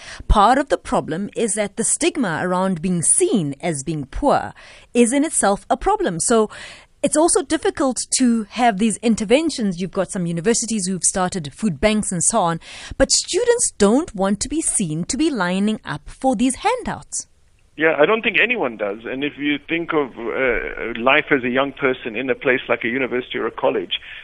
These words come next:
Speaker 2: uh, peer pressure is a real thing. It's not
Speaker 1: Mm.
Speaker 2: something for us to take lightly.
Speaker 1: Mm.
Speaker 2: So to, to acknowledge that one actually needs help, even with the basics of food, is, is not an easy thing. And that's why we need a comprehensive approach. We can't just rely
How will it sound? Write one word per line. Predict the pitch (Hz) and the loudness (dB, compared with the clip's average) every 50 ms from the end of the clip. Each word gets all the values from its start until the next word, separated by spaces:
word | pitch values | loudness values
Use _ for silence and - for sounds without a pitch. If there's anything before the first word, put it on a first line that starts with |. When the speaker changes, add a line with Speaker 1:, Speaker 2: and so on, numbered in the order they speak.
| - - | -14 -12
Speaker 2:
uh, | - - - | -12 -12 -4
peer | - - 175 170 | 0 0 0 0
pressure | 175 185 185 - - - 160 156 | 2 2 2 4 4 2 2 0
is | 151 143 | 0 0
a | 151 147 | 0 0
real | 156 175 170 156 - - | 0 0 -2 -2 -4 -4
thing. | 202 185 135 110 | -4 -4 -4 -6
It's | 92 104 | -10 -10
not | - 139 120 | -8 -8 -6
Speaker 1:
Mm. | 110 | -6
Speaker 2:
something | 139 139 131 135 127 120 | -6 -8 -8 -8 -10 -4
for | - 127 | -4 -4
us | 127 - - | -4 -4 -6
to | - | -12
take | 127 - 147 135 120 - | -6 -4 -4 -4 -2 -2
lightly. | 117 123 139 - - 113 101 - - - | -2 -2 -2 -4 -4 -8 -10 -10 -10 -10
Speaker 1:
Mm. | 113 104 95 90 - - - | -8 -8 -8 -10 -10 -4 0
Speaker 2:
So | 135 127 131 | 0 0 0
to, | 127 - - 139 131 117 87 127 131 | 0 -2 -2 -2 0 -2 -4 -6 -6
to | 123 - 139 | -4 -4 -4
acknowledge | 131 123 117 123 143 160 165 143 113 110 | -4 0 2 2 4 4 4 2 0 -2
that | 127 120 107 | -4 -4 -2
one | 117 117 117 | -4 -6 -6
actually | 117 117 - 123 110 | -4 -4 -4 -6 -4
needs | 107 120 127 123 - | -6 -6 -6 -6 -6
help, | - - - 143 127 - - | -6 -6 -4 -6 -6 -8 -4
even | - 139 135 151 139 127 | -2 -2 -2 0 -2 -2
with | 120 | -2
the | 113 110 | -4 -2
basics | - 117 120 - - - 101 - - 104 | -2 -2 -2 -2 -4 -10 -12 -12 -12 -14
of | - | -8
food, | - - 139 117 101 | -6 -4 -4 -4 -4
is, | 107 107 - - | -8 -10 -10 -10
is | 113 - - | -10 -4 0
not | 123 127 127 | 2 2 4
an | 127 120 | 2 2
easy | 120 120 107 113 107 | 0 -2 -4 -6 -8
thing. | - - 147 113 98 - - - - - - - - | -4 -4 -4 -4 -4 -8 -14 -14 -14 -14 -14 -6 -4
And | - 143 | -2 0
that's | 175 214 - | 0 0 2
why | 202 180 | 2 2
we | 151 143 135 | 4 2 2
need | 127 139 156 175 170 - - - - - - | 2 2 0 0 0 -2 -6 -10 -12 -12 -12
a | 127 | -10
comprehensive | - - 147 139 135 135 123 127 131 127 123 - 123 104 | -4 -2 -2 -2 0 -2 -2 -2 -4 -6 -6 -8 -6 -4
approach. | 110 107 - - 151 120 98 - - - | -4 -4 0 2 2 2 2 0 -2 -2
We | 117 117 | -4 -6
can't | - - 147 156 156 131 - - - - - | -2 0 0 0 0 -4 -6 -8 -12 -12 -6
just | - 123 123 127 - - - | -2 0 0 0 0 -4 -6
rely | - 120 113 113 113 113 117 117 117 | -4 -4 0 2 4 4 4 4 2